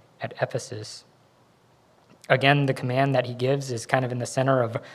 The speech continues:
verse fourteen, it is keep. And what he means there is not like, you know, put it in a drawer somewhere in your house. Uh, the word here for keep, it, it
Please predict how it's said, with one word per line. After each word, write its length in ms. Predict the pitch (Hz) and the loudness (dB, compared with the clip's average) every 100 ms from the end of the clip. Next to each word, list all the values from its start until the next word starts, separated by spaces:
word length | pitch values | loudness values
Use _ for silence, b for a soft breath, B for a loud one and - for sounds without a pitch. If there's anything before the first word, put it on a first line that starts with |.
| B | B
verse 340 | 135 131 135 - | 2 4 4 0
fourteen, 720 | - 131 - - 139 160 165 B B B B _ _ | 0 0 0 0 2 2 -2 B B B B _ _
it 180 | - - - _ _ _ _ _ | -14 -14 -14 _ _ _ _ _
is 180 | 127 117 | -6 -4
keep. 340 | - 202 - - - _ | -2 -2 -2 -10 -20 _
And 100 | - | 2
what 120 | 139 151 | 6 6
he 100 | 156 | 4
means 340 | 156 180 147 | 4 2 4
there 240 | 143 135 | 4 6
is 140 | 135 139 | 4 4
not 180 | 139 135 | 4 6
like, 220 | 131 - | 6 6
you 40 | |
know, 120 | 135 | 0
put 180 | 123 160 | 2 4
it 80 | 151 | 4
in 80 | 143 | 4
a 60 | |
drawer 280 | 120 135 139 | 2 4 4
somewhere 260 | 131 139 139 | 4 2 2
in 80 | 127 | 2
your 120 | 107 | 0
house. 480 | - 147 123 - - B B B - | 6 8 6 2 -10 B B B 4
Uh, 240 | 123 135 - - | 4 4 0 -6
the 220 | 147 147 | -4 0
word 380 | 127 165 165 - | 10 10 10 4
here 180 | - 156 | 2 4
for 160 | 151 | 4
keep, 320 | 127 - 165 156 | -2 0 2 4
it, 160 | 139 147 | 2 2
it 240 | 151 - | -2 -4